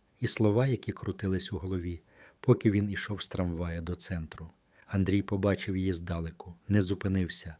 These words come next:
пройшов до самого входу. Вона мовчала, поки він не підійшов ближче. «Привіт», тихо. «Я... я бачила тебе в новинах. Я все бачила». Він кивнув, без посмішки.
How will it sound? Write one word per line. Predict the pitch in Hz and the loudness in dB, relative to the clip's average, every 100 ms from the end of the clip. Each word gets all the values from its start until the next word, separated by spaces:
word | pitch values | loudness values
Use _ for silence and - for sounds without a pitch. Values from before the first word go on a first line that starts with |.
| _ - - | _ -20 0
пройшов | 107 98 117 107 | 4 4 2 2
до | 101 | 0
самого | - 92 90 76 | 0 0 0 -4
входу. | 85 - 85 85 80 - _ _ _ | -10 -12 -10 -8 -10 -14 _ _ _
Вона | 98 98 | 4 6
мовчала, | 98 90 - 113 120 | 4 2 0 0 0
поки | 117 120 - 113 | -2 -4 -2 0
він | 113 | 2
не | 107 | 0
підійшов | 101 87 90 - 95 | -2 -6 -6 -4 -6
ближче. | 87 90 85 - 82 78 _ _ _ | -4 -6 -6 -10 -16 -18 _ _ _
«Привіт», | 104 98 101 82 - _ _ - | 2 2 2 -4 -10 _ _ -8
тихо. | 85 - 82 - _ _ - _ - | -8 -8 -12 -16 _ _ -20 _ 2
«Я... | 113 123 - _ _ - | 4 4 -6 _ _ 0
я | 104 | 2
бачила | 101 117 127 143 131 | 6 6 4 0 -2
тебе | - 110 | 2 2
в | 107 | 4
новинах. | 120 110 104 82 78 - _ - | 4 4 4 2 -6 -16 _ 0
Я | 98 | 2
все | 98 - 98 | 2 0 0
бачила». | 85 78 - 80 76 - _ _ | 0 -4 -8 -12 -14 -18 _ _
Він | 92 92 | -2 -2
кивнув, | - 98 90 85 78 _ _ _ _ | 0 2 2 0 -4 _ _ _ _
без | 104 95 - | 4 4 2
посмішки. | - 80 - 85 - - | -4 -6 -6 -8 -8 -14